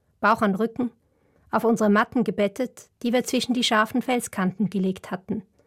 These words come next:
Auf die vielen Schichten aus Stein, die sich im Laufe der Zeit überlagert hatten,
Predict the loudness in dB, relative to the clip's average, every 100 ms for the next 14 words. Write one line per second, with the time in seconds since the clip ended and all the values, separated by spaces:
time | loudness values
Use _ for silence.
0 | _ _ _ -20 -18 -18 -20 -18 -2 2
1 | 2 0 -2 2 4 4 4 0 -4 -2
2 | -2 -2 -2 0 2 2 0 -2 -4 0
3 | 2 4 2 0 -2 -2 -4 -2 -2 -2
4 | 0 -2 -2 -4 0 0